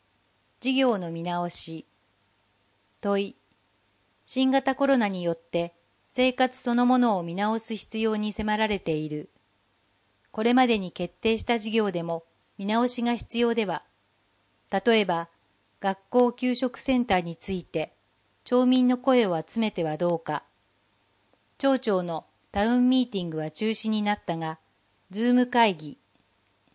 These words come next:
複数人での同時参加が可能なソフトの一つを使用して、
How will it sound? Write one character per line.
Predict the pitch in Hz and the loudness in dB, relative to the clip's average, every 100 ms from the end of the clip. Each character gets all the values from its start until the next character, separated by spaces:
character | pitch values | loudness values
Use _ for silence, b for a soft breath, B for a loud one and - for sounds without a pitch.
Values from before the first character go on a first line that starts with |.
| _ | _
複 | _ - 247 | _ -4 -4
数 | - 269 | -2 0
人 | 247 214 185 | 2 0 -2
で | 175 | -2
の | 170 165 | -2 -6
同 | - 214 | -2 0
時 | 233 247 | 2 0
参 | 254 247 | 0 0
加 | 240 180 | 0 -2
が | 165 | -4
可 | - 175 | -6 -6
能 | 180 185 | -4 -4
な | 185 | -4
ソ | 185 214 | -4 -6
フ | - | -4
ト | 180 | -6
の | 165 | -6
一 | 165 214 | -6 -6
つ | 202 - | -6 -4
を | 170 | -4
使 | 160 - | -4 -4
用 | 190 185 | -4 -4
し | 180 | -6
て、 | - 175 175 | -6 -4 -6